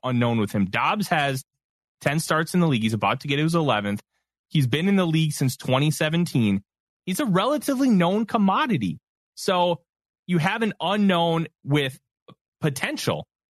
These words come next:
and you just don't know what that potential is yet because you need to see more on the field during live game action. If they're relatively equal, or even if Dobbs is slightly higher than Hall,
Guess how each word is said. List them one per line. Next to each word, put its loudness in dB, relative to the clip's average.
and 0
you 0
just -4
don't -2
know 2
what 0
that -4
potential -2
is 2
yet 0
because -2
you 4
need 2
to 0
see -4
more 0
on -4
the -6
field 0
during 0
live 0
game 0
action. -4
If -6
they're 0
relatively 0
equal, -2
or -2
even 0
if 0
Dobbs 0
is 0
slightly -2
higher 0
than 0
Hall, -4